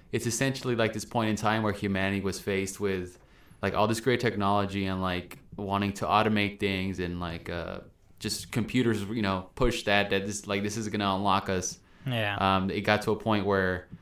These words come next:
Speaker 1: the hindrance was so bad or the dangers were so bad that there was this large scale event where just, uh, people died
Speaker 2: Yeah.
Speaker 1: because they're like, "We can't keep going down this path," and they, they stopped making, uh, mechanical devices that, uh,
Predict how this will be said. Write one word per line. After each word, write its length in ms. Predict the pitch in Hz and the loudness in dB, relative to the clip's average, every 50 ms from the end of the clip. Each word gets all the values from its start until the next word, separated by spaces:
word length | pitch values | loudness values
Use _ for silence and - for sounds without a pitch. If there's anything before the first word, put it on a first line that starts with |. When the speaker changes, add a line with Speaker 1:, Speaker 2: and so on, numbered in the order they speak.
| - - - | -20 -8 -2
Speaker 1:
the 80 | - 107 | 0 2
hindrance 420 | 98 113 110 107 110 110 104 - | 2 4 2 2 2 0 0 0
was 100 | - 98 | -2 -2
so 140 | - 110 107 | -2 0 2
bad 160 | 101 101 104 | 2 4 4
or 80 | 104 98 | 4 4
the 80 | 98 98 | 2 2
dangers 260 | 98 101 104 101 98 | 2 2 2 0 -2
were 80 | 98 | -4
so 220 | 95 - 101 101 98 | -4 -2 -2 0 0
bad 340 | 95 98 95 98 98 95 92 | 2 4 4 6 4 4 2
that 200 | 92 90 87 - | 0 0 0 0
there 100 | 95 95 | -2 -2
was 160 | 95 92 90 | 0 -2 -2
this 320 | 98 92 - - - - - - - - - - | -2 -4 -4 -4 -8 -10 -12 -14 -18 -16 -14 -6
large 360 | 117 107 101 101 107 104 101 | 0 4 6 6 6 4 2
scale 280 | - - 113 107 98 98 | 0 0 0 2 2 2
event 340 | 95 98 98 98 92 95 - - | 2 0 0 0 -2 -4 -8 -12
where 260 | - 120 107 98 95 | -8 -4 -2 -2 -2
just, 220 | 92 - 98 - - - _ _ _ _ - | -2 -2 -4 -6 -6 -12 _ _ _ _ -14
uh, 60 | - - - - - - _ _ _ _ | -14 -14 -14 -16 -20 -20 _ _ _ _
people 220 | - 120 110 - 101 | -4 -2 0 0 0
died 320 | - 98 85 - 69 - - - _ _ - | 0 0 0 0 -2 -6 -12 -16 _ _ -8
Speaker 2:
Yeah. 220 | 135 120 110 104 | -6 -4 -2 -2
Speaker 1:
because 240 | 101 104 104 107 95 | -2 0 0 0 2
they're 100 | 104 101 | 2 2
like, 200 | 95 90 90 87 - | 2 2 0 -2 -4
"We 180 | - 95 104 98 | -4 -4 -4 -2
can't 300 | - - 107 95 92 - | -2 -2 -4 -4 -4 -4
keep 160 | - 101 95 | -6 -6 -4
going 160 | 95 92 95 | -2 -2 -2
down 140 | 92 95 95 | 0 -2 -2
this 120 | 92 90 | -4 -4
path," 360 | - 104 98 95 92 92 98 - | -4 -2 0 0 0 -2 -4 -8
and 180 | - 107 101 98 | -8 -6 -4 -2
they, 320 | 92 90 90 90 90 - - - - - - - - | -2 -2 -2 -4 -6 -10 -16 -20 -20 -20 -20 -14 -8
they 80 | - 107 | -4 -4
stopped 340 | 101 - - 110 107 104 104 | -4 0 0 0 0 0 0
making, 460 | 104 101 98 98 - 104 101 98 95 | -2 -2 -2 -2 -4 -6 -6 -4 -2
uh, 220 | 92 92 90 90 | -2 -2 -2 -4
mechanical 500 | 87 90 92 - 107 101 98 95 98 98 | -4 -6 -4 -2 0 0 0 -2 -2 -4
devices 600 | 87 98 90 92 92 92 90 - 95 98 90 85 | -6 -2 0 0 0 0 0 -2 -4 -6 -6 -4
that, 140 | 90 98 - | -4 -6 -4
uh, 640 | 92 90 90 87 87 85 82 82 76 69 71 73 67 | -4 -4 -4 -4 -4 -4 -6 -6 -8 -8 -8 -8 -10